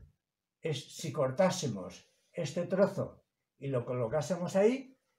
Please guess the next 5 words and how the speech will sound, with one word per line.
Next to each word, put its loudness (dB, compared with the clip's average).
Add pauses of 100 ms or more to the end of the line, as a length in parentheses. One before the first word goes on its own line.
(100)
¿qué 8
tendríamos? 6
Pues 0
un 0
rectángulo. -4